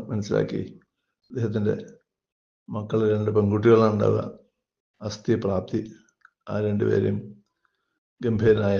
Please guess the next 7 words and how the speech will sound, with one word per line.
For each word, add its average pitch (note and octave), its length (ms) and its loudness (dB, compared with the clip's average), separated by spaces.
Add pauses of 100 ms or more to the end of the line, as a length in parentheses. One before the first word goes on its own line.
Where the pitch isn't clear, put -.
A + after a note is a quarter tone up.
കംസന് G#2+ 520 2
വിവാഹം A2 360 4
ചെയ്തു A2 160 -2
കൊടുക്കും. - 300 -6 (640)
അങ്ങനെ A2 280 -8
കംസനെ G#2+ 400 -2
മരുമകനാക്കി A2 760 0